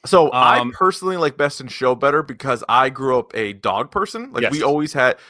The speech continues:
Speaker 1: we always had multiple dogs
Speaker 2: And
Speaker 1: my entire
Speaker 2: may,
Speaker 1: life.
Speaker 2: may I add to the, to the people listening, massive fucking dogs. Not like
Speaker 1: Oh, yeah.
Speaker 2: you didn't, not cheapies.
Speaker 1: No, so
Speaker 2: Newfoundlands.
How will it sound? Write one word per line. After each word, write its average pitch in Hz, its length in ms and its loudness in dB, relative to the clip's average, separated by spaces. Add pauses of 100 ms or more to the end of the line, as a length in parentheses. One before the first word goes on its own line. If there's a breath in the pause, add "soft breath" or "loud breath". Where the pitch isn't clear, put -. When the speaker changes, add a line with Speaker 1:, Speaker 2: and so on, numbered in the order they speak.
(120)
Speaker 1:
we 226 140 -4
always 196 300 2
had 147 360 -2
multiple 120 560 -2
dogs 95 540 -2
Speaker 2:
And 151 300 2
Speaker 1:
my 104 60 -10
entire 127 480 -2
Speaker 2:
may, 165 100 2
Speaker 1:
life. 175 180 -2
Speaker 2:
may 185 240 0
I 170 160 2
add 160 300 0
to 143 120 -10
the, 123 280 -4
to 135 160 -14
the 120 80 -6
people 123 280 -6
listening, 113 480 -4
massive 123 840 -2
fucking 113 360 -8
dogs. 92 420 -6
Not 151 220 0
like 147 320 -2 (640)
Speaker 1:
Oh, 160 100 6
yeah. 143 280 4
Speaker 2:
you 147 80 -4
didn't, 170 220 0 (260)
not 151 220 -4
cheapies. 110 480 -6 (640)
Speaker 1:
No, 160 160 4
so 165 120 4
Speaker 2:
Newfoundlands. 170 540 0